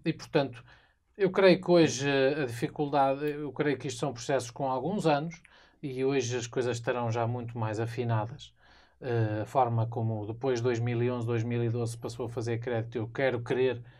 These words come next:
que seja muito diferente. E espero que sejam os, todos os bancos, todo o Banco de Portugal, a C M B M, sejam muito diligentes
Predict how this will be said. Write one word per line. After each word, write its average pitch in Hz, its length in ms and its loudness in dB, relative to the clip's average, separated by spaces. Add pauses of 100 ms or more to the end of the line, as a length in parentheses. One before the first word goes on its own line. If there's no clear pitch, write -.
(360)
que 123 200 -2
seja 120 340 -2
muito 117 260 -4
diferente. 160 560 -4 (600)
E 262 60 -2
espero 120 440 2
que 123 380 0
sejam 135 420 4
os, 117 140 -6
todos 147 320 0
os 127 120 -6
bancos, 147 360 0
todo 127 260 -4
o 120 60 -4
Banco 143 240 -2
de - 60 -20
Portugal, 147 720 4
a 127 60 -2
C 147 160 -4
M 139 160 0
B 131 200 0
M, 135 180 -2
sejam 127 260 -4
muito 131 400 -6
diligentes 123 720 -2